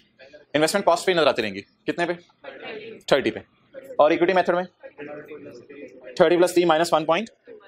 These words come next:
टू। हम आईएएस ट्वेंटी एट में separate books में cost model use कर रहे होते हैं और consolidation करते हुए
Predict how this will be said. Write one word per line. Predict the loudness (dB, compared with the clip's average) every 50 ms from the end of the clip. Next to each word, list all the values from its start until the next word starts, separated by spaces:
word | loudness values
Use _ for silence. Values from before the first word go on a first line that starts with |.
| -20 _ _ _ 0
टू। | 0 0 0 -2 _ _ _ _ _ _ _ _ _ _ _ _ _ _ _ _ _ _ _ _ _ _ _ _ _ -20 -4 0
हम | 2 2 2 0 -2 -6 -10 -14 _ _ _ _ _ _ _ _ _ _ _ _
आईएएस | 0 2 2 2 0 0 0 -2
ट्वेंटी | -4 -4 -2 -2 0 2
एट | 2 2 0 -2
में | -6 -8 -8 -8 -10 -16 _ _ _ _ _ _ _ _ _ _ _ _
separate | -6 -4 -2 0 0 0 2 2 0 0 2
books | 0 0 -2 -2 -2 -4 -4
में | -4 -4 -4 -4 _ 2
cost | 2 2 2 0 -4 -8 -4 -2
model | 0 0 0 0
use | 0 -2 -4 -4 -2 -2
कर | -2 0
रहे | 2 2
होते | 0 0 0 -4
हैं | -6 -6 -8 -10 -18 -20 -20 -20 -20 -20 -20 -20 -20 -20 -20 -20 -4 0 0
और | 2 4 4 4 2 2 0 -4 -12 -20 _ _ _ _ _ _ -2 0
consolidation | 0 0 0 0 0 0 2 2 2 2 2 0 0 0 -2 -4 -6 -6 -2
करते | -2 -4 -4 -2 -2 -2 0
हुए | 0 0 -2